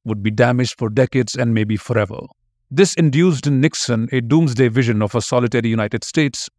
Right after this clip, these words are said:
isolated against a Soviet-dominated world. Kissinger continued, "You'll have the Soviet Union with eight hundred million Chinese,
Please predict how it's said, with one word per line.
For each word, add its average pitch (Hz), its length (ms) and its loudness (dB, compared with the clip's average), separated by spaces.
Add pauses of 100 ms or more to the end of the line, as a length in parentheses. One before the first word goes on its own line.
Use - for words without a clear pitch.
(160)
isolated 143 560 2
against 131 340 -2
a 135 60 -2
Soviet-dominated 117 1080 -2
world. 123 400 -2 (840)
Kissinger 127 340 2
continued, 117 520 0 (640)
"You'll 139 180 2
have 147 80 -2
the 143 80 2
Soviet 139 340 0
Union 123 380 2
with 113 220 -4
eight 151 200 2
hundred 131 220 0
million 123 300 -2
Chinese, 104 600 -2